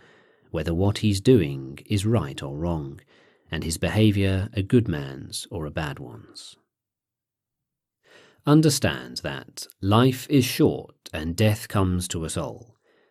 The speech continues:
That means the time for action is now.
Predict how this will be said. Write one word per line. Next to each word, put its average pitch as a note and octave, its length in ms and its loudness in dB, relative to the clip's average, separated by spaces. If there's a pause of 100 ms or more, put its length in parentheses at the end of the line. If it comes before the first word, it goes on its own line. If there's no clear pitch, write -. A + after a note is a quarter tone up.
(280)
That A2+ 180 0
means A#2+ 520 4
the A2+ 100 -2
time A#2+ 400 4
for A#2 220 -2
action C#2+ 640 -10
is D#2+ 180 -10
now. D#2+ 400 -6